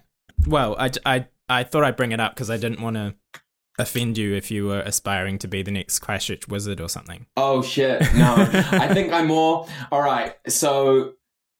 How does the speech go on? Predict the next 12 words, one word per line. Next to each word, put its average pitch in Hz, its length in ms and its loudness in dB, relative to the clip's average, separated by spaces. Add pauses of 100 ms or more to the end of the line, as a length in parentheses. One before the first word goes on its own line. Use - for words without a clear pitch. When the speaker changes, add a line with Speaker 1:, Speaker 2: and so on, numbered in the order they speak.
(460)
Speaker 2:
I 143 200 2
was 160 280 2
thinking 202 380 4
of 208 160 0
three 170 260 4
titles 156 460 0
for 139 100 2
myself, 117 540 2
and 120 140 2
I 120 60 2
just 123 260 -2
couldn't, 127 400 2